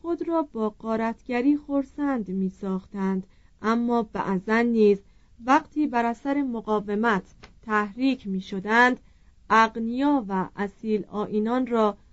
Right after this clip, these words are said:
با مالیدن آهک در چشمشان کور می‌کردند. یا با چماق می‌کشتند یا لااقل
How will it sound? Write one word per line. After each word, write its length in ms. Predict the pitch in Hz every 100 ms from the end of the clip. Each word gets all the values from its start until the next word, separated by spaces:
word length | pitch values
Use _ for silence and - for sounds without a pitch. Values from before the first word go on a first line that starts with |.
| -
با 180 | 220 220
مالیدن 640 | 220 220 220 220 269 285 285
آهک 500 | - 214 214 262 254 -
در 160 | 190
چشمشان 840 | 185 254 254 262 254 - 240 226 220 - - -
کور 240 | 277 254 190
می‌کردند. 840 | 185 185 196 185 185 190 185 190 - _ _ _ _ _ - - - -
یا 220 | 339 359
با 200 | 302 247
چماق 600 | 247 262 254 285 302 294
می‌کشتند 840 | 285 277 - 185 - 196 190 190 - - - -
یا 200 | 254 247
لااقل 800 | 196 196 - 202 196 240 262